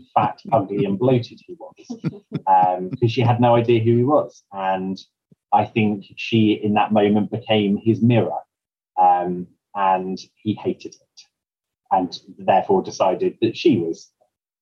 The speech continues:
Speaker 2: fat, smelly, and ugly.
Speaker 1: <laughs> Is that what happens these days, too? I, I believe.
Speaker 2: Yeah.
Speaker 1: Uh,
Speaker 2: Yeah.
Speaker 1: we have reached the point on the Leaders and Legends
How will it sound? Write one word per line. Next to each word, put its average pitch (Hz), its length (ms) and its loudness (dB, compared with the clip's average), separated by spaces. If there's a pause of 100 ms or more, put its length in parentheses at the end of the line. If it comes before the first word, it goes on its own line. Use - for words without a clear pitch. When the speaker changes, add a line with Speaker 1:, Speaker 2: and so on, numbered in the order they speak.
(220)
Speaker 2:
fat, - 320 -4 (120)
smelly, 85 520 -4
and 87 100 -6
ugly. - 300 -4 (460)
Speaker 1:
<laughs> - 680 -4 (1200)
Is 127 100 -14
that 170 160 2
what 151 120 2
happens 151 420 0
these 165 220 0
days, 143 360 0
too? 117 460 0
I, 92 140 -2 (200)
I 110 100 2
believe. 110 320 0
Speaker 2:
Yeah. 90 400 2
Speaker 1:
Uh, - 80 -2 (340)
Speaker 2:
Yeah. 117 300 -2 (260)
Speaker 1:
we 151 160 2
have 143 120 2
reached 165 220 2
the 165 80 0
point 160 340 0
on 139 120 0
the 127 80 4
Leaders 135 300 2
and 131 80 0
Legends 131 420 0